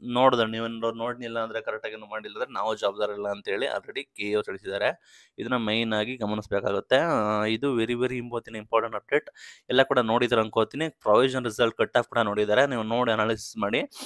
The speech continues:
ಲಾಸ್ಟ್ ಕಟ್ ಆಫ್‌ಗೂ ಈ ಕಟ್ ಆಫ್‌ಗೂ ಏನು ವೇರಿ ಆಗಿದೆ ಅಂತ ನಿಮಗೆ ಐಡಿಯಾ ಬರುತ್ತೆ, ಏನು ರ್ಯಾಂಕಿಂಗ್ ವೇರಿ ಆಗಿದೆ, ಯಾವ ಕಾಲೇಜ್ ಏನು ವೇರಿ ಆಗಿದೆ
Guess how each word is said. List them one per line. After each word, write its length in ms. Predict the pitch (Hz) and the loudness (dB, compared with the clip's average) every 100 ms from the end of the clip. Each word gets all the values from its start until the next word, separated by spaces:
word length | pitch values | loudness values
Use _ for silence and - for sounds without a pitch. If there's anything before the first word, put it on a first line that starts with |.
| - - - | -12 -12 -4
ಲಾಸ್ಟ್ 300 | 107 113 143 | 8 8 8
ಕಟ್ 200 | 127 - | 2 2
ಆಫ್‌ಗೂ 260 | 120 - 143 | 2 2 0
ಈ 60 | 127 | 2
ಕಟ್ 200 | 110 110 | 2 0
ಆಫ್‌ಗೂ 260 | - - | 0 -2
ಏನು 240 | 110 117 110 | 0 0 4
ವೇರಿ 280 | 110 110 | 4 6
ಆಗಿದೆ 200 | 104 104 | 4 4
ಅಂತ 120 | 107 117 | -2 -4
ನಿಮಗೆ 280 | 110 104 | -4 -2
ಐಡಿಯಾ 180 | 107 110 | 2 2
ಬರುತ್ತೆ, 400 | 104 107 - 113 | 0 -6 0 0
ಏನು 200 | 104 113 | 0 -2
ರ್ಯಾಂಕಿಂಗ್ 360 | 104 101 113 101 | -8 -8 -6 0
ವೇರಿ 200 | 101 104 | 0 0
ಆಗಿದೆ, 240 | 101 104 | -2 0
ಯಾವ 180 | 101 101 | 4 4
ಕಾಲೇಜ್ 340 | - 101 101 | 2 -2 -2
ಏನು 160 | 104 101 | -2 -4
ವೇರಿ 200 | 98 98 | -6 -8
ಆಗಿದೆ 400 | 98 98 107 - | -10 -8 -8 -10